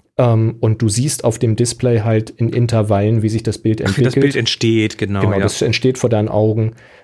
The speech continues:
Speaker 1: Äh, beim Lifetime eben auch so, dass du eine Standardbelichtung machst. Die wird genommen und dann in der Langzeitbelichtung werden nur hellere Elemente drüber belichtet. Dass du halt Lichtspuren und sowas machen kannst, ohne dass dir der Rest ausbrennt. Ähm,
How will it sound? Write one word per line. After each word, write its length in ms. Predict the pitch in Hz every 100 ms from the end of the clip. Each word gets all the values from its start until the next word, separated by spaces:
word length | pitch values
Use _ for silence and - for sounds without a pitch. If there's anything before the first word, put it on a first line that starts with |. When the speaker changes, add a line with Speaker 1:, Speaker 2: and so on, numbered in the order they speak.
| -
Speaker 1:
Äh, 200 | 107 104
beim 280 | - 101
Lifetime 760 | 107 98 110 - 120 113 123 135
eben 240 | 123 120 117
auch 160 | 110
so, 180 | - 117
dass 180 | 110 104
du 80 | -
eine 220 | 98 98
Standardbelichtung 1000 | 95 - 120 156 147 135 131 - 131 127
machst. 460 | 117 120 117 - - _ -
Die 100 | 117
wird 200 | 127 -
genommen 540 | 110 104 113 139 165 - _ _ _ _
und 180 | 117 113
dann 100 | 117
in 60 | 120
der 80 | 107
Langzeitbelichtung 840 | 101 113 - 120 113 110 110 113 101
werden 240 | 101 110
nur 160 | 107 104
hellere 540 | - 123 143 131 120
Elemente 460 | - 110 104 107 98
drüber 280 | - 113 110
belichtet. 600 | 92 90 87 - 113 - _ _ -
Dass 160 | - -
du 80 |
halt 160 | 98 95
Lichtspuren 580 | 107 113 - - 123 117
und 80 | 110
sowas 280 | 110 110 -
machen 280 | 104 - 110
kannst, 320 | 104 104 -
ohne 160 | 98
dass 200 | 98 98
dir 100 | -
der 160 | 101 90
Rest 240 | 98 -
ausbrennt. 720 | - 90 - - - 104 - - - - - - _
Ähm, 240 | 127 113